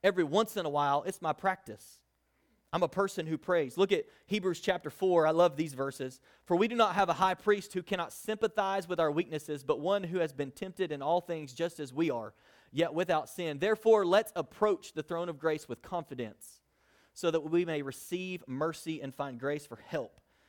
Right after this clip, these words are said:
at the time of our need." We can approach God with confidence because of Jesus. What Jesus did allows us to approach God with confidence and boldness.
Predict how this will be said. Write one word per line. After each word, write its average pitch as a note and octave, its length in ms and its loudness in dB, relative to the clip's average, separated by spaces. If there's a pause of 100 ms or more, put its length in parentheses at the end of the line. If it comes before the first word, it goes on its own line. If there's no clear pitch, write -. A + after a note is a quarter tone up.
(600)
at B2+ 120 -4
the A2+ 60 -16
time C3+ 300 -8
of B2 100 -4
our A#2+ 100 -2
need." A#2+ 260 -6
We F#3+ 120 4
can A#3+ 140 0
approach F#3 420 2
God D#3+ 260 2
with C3 140 -12
confidence C#3 540 -8
because C3 320 -8
of G#2+ 80 -18
Jesus. A#2 500 -12 (960)
What E3+ 220 0
Jesus F#3 500 -4
did C#3 520 2 (280)
allows D#3+ 460 2
us F3 200 0
to D#3 100 -2
approach D3+ 340 -2
God E3 180 2
with B2+ 120 -12
confidence A#2+ 720 -10 (340)
and D#3 160 -6
boldness. D#3+ 640 2